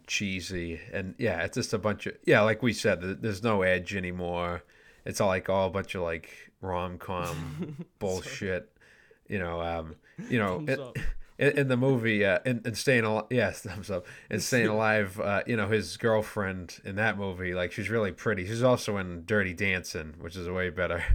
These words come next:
Speaker 1: <laughs> dance mo-, there were a lot of dance movies
Speaker 2: Oh,
Speaker 1: at this
Speaker 2: oh,
Speaker 1: time.
Speaker 2: the British girlfriend there?
Speaker 1: No, the other, the blonde woman.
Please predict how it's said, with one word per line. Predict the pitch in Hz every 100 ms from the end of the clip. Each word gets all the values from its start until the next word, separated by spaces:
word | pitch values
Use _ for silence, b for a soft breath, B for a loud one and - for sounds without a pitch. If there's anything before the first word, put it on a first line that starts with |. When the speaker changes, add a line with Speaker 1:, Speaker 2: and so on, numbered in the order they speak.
| -
Speaker 1:
<laughs> | - -
dance | 98 95
mo-, | 95 98
there | 139
were |
a | 143
lot | 151
of |
dance | 120 117 117
movies | 101 - -
Speaker 2:
Oh, |
Speaker 1:
at | 95
this | - 151
Speaker 2:
oh, |
Speaker 1:
time. | 104 90 87
Speaker 2:
the | 165
British | 151 - 151 151 156 - -
girlfriend | 147 143 139 160 160
there? | 160 170 185 127
Speaker 1:
No, | 131 110
the | 107 107
other, | 101 95
the | 90 98
blonde | 101 95 92 87 87
woman. | 85 82